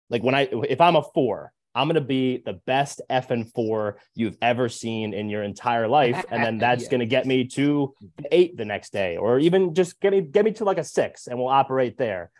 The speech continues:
Speaker 1: But I think, like, that's something where, you know, like, people that, uh, like you said, fill, like, fill up the tank more when times are good. But, like, it just, uh, to me, it's just an awareness that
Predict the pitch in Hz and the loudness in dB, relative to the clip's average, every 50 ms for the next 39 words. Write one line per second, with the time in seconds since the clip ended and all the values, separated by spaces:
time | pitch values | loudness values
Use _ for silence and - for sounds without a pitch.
0 | _ _ _ _ - 127 131 123 120 175 175 147 151 151 131 120 - - _ _ | _ _ _ _ -2 0 0 2 2 0 0 2 2 2 2 2 0 -6 _ _
1 | - 110 135 139 147 147 - - 151 135 131 143 127 123 120 117 120 117 117 113 | -8 -2 0 0 0 0 0 -4 -4 -4 -2 -6 -4 -4 -4 -4 -2 -2 -2 -2
2 | 110 107 101 - _ _ _ _ _ _ _ - 120 123 117 107 104 107 104 101 | -2 -4 -4 -8 _ _ _ _ _ _ _ -8 -6 -4 -4 -2 -2 -2 -2 -4
3 | - - _ - - 151 151 127 147 135 131 127 120 110 113 113 107 98 - _ | -4 -10 _ -12 -6 -6 -4 0 2 2 2 2 2 2 0 0 0 -2 -6 _
4 | _ _ - 101 101 98 98 95 92 92 90 85 - _ _ _ - 110 107 110 | _ _ -8 -4 -4 -4 -2 -4 -4 -6 -6 -8 -12 _ _ _ -8 -8 -6 -4
5 | 123 117 - 127 113 - - 135 110 110 117 110 95 - - 143 139 123 - 113 | -4 0 0 -2 -2 -2 -2 -2 -2 0 -2 -2 -2 0 2 2 2 2 0 -2
6 | - 135 123 117 104 104 117 123 120 120 113 113 110 107 98 - 113 113 110 107 | -2 -2 -2 -2 -2 -6 -6 -2 0 0 0 0 -2 -4 -6 -6 -6 -6 -6 -6
7 | 98 104 101 85 113 117 117 117 110 101 123 - 110 120 113 104 - _ _ _ | -8 -10 -8 -4 0 0 2 0 0 -2 -4 -4 -2 -2 -2 -2 -4 _ _ _
8 | _ _ - - 131 - 202 190 - - - - - - 127 127 117 107 - - | _ _ -4 -2 2 4 4 2 2 -2 -16 -14 -6 -4 -2 -2 -2 -2 -4 -2
9 | 131 143 170 170 160 147 123 120 127 120 - 131 117 104 98 113 123 135 135 123 | 0 2 4 4 4 4 2 0 -4 -6 -6 -6 -6 -4 0 0 2 2 2 0
10 | 113 101 - - 123 110 104 92 | -2 -4 -2 -2 0 0 0 -2